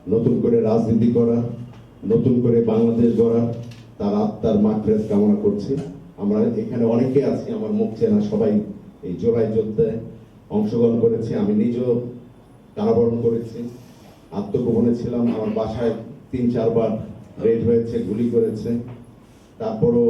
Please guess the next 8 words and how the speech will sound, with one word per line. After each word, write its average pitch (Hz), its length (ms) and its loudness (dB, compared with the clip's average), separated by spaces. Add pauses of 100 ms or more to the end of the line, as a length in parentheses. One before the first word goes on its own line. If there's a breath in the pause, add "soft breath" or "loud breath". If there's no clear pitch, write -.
(880)
আবার 120 240 -2
নতুন 127 380 2
করে 131 220 -2
যে 120 60 -2
স্বপ্ন 123 300 -4 (120)
দেখছি, - 300 -4 (720)
এই 101 120 -2
সামাজিক 135 500 0